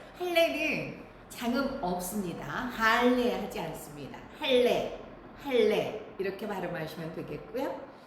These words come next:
그리고 쭉 내려와 보시겠습니까? 에, 육십 절, 그리고 무릎을 꿇고, 무릎을 꿇고, 아닙니다.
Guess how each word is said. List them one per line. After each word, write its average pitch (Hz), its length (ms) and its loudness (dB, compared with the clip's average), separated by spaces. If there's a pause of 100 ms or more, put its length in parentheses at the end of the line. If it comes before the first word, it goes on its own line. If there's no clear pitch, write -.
(440)
그리고 240 1000 0
쭉 214 460 -2
내려와 170 560 -2
보시겠습니까? 147 1500 -8 (960)
에, 165 1400 -4 (160)
육십 - 560 -2
절, 156 580 -2 (340)
그리고 240 800 2
무릎을 320 920 0
꿇고, 220 560 -6 (680)
무릎을 285 640 2
꿇고, 180 580 -6 (380)
아닙니다. 170 540 -2